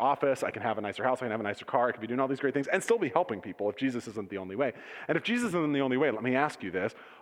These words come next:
Why would you even be here tonight? Because then this whole exercise is self-serving. Because it makes you feel good. And if, and if, and if Jesus isn't the only way, why would you have a heart that's broken for friends that don't know Jesus yet?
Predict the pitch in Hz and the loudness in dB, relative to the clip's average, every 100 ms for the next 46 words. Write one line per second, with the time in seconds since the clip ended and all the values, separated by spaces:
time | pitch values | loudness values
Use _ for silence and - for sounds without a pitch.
0 | - 135 165 175 139 135 139 139 120 104 | 0 4 4 4 0 0 0 0 -2 -2
1 | - 165 95 78 64 - - - _ _ | -4 -4 -4 -6 -8 -8 -10 -10 _ _
2 | _ _ - 156 147 - 143 135 151 - | _ _ -4 0 0 2 4 4 2 2
3 | 160 - 135 - 123 - 98 95 92 - | 2 4 2 0 -2 2 2 0 -4 0
4 | 101 - 101 87 71 - _ _ _ _ | -2 -2 -6 -6 -8 -12 _ _ _ _
5 | _ _ _ _ _ _ 120 123 120 117 | _ _ _ _ _ _ -6 -4 -2 -2
6 | - 113 131 139 - 139 131 113 90 76 | -4 -4 0 -2 -2 0 0 0 -4 -8
7 | - - _ _ _ _ _ _ _ _ | -12 -20 _ _ _ _ _ _ _ _
8 | _ _ _ _ _ _ _ _ _ _ | _ _ _ _ _ _ _ _ _ _
9 | _ - 131 - - 135 127 - 135 123 | _ -2 -2 -2 -2 -2 -2 -2 -2 -2
10 | - 165 175 156 135 131 123 117 117 120 | -2 -4 -4 -6 -4 -2 0 0 2 2
11 | 110 110 131 120 117 104 - 113 104 - | 4 4 2 0 -2 -2 -2 -4 -4 -8
12 | - 101 110 117 101 92 - 95 - 110 | -8 -2 0 0 -4 -8 -6 -8 -6 -4
13 | 107 104 101 95 - 101 90 90 92 82 | -2 -2 -6 -8 -6 -6 -8 -8 -10 -10
14 | - 67 57 | -14 -12 -12